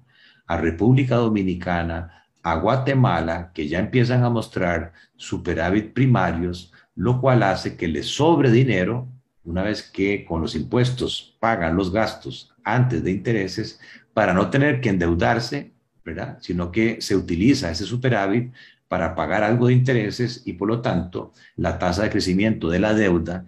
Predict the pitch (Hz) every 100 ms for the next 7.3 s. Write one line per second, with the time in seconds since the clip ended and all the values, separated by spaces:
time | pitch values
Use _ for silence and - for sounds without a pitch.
0 | - _ - 82 76 - 85 78 95 95
1 | - 87 82 85 90 - 85 82 92 85
2 | - 82 82 - 90 90 - 90 76 71
3 | 76 80 73 - 90 90 - - _ -
4 | 87 85 90 90 104 - 95 82 82 90
5 | 90 85 85 92 90 85 78 80 82 80
6 | 71 65 64 76 - 78 64 - - -
7 | - -